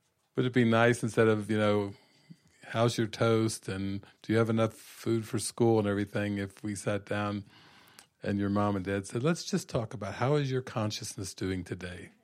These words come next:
How do you feel? What are you thinking?" You know, that would have been like an ideal scenario to get us on this journey, spiritual journey, in a quick way. But for most of us, we have to wait till we're,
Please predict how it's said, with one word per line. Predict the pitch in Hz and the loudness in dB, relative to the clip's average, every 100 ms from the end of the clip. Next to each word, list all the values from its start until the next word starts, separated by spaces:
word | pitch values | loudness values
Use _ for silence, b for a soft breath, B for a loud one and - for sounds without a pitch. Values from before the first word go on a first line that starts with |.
| _ - | _ -4
How | 143 | -2
do | 139 | 0
you | 110 | 0
feel? | 95 - 107 87 87 - _ b b b _ | -2 -2 -2 -2 -4 -12 _ b b b _
What | 170 | 6
are | 120 | 6
you | 101 | 4
thinking?" | 95 107 101 101 95 B B B - | 2 0 -2 -4 -8 B B B 2
You | |
know, | 113 92 B B B B B _ | 4 4 B B B B B _
that | 110 135 | 4 6
would | 127 117 | 6 2
have | 104 | 2
been | 101 110 110 104 110 - | 4 6 6 4 2 0
like | 104 101 | 0 0
an | 107 | 0
ideal | 110 117 110 127 120 | 2 4 6 6 6
scenario | - 107 113 120 104 | 2 2 6 8 6
to | 104 | 4
get | 107 120 | 6 6
us | 117 - - | 6 2 0
on | 110 113 | 2 4
this | 107 - | 2 0
journey, | - 120 120 104 | 0 2 4 2
spiritual | 98 - 117 107 107 | 0 2 2 4 2
journey, | 107 113 110 | 2 2 2
in | 104 | 0
a | 98 | -2
quick | - 139 - | 2 2 2
way. | 110 98 95 104 b b b b b _ | 0 0 -2 -10 b b b b b _
But | 107 107 | -4 0
for | 120 | 4
most | 123 139 139 | 8 8 8
of | 127 | 4
us, | 110 104 - - - - | 4 4 0 -10 -10 -4
we | 107 | 0
have | 107 98 | 0 -2
to | 104 | -2
wait | 104 104 | -2 -4
till | - 104 | -2 -2
we're, | 98 101 101 98 | -2 -2 -2 -6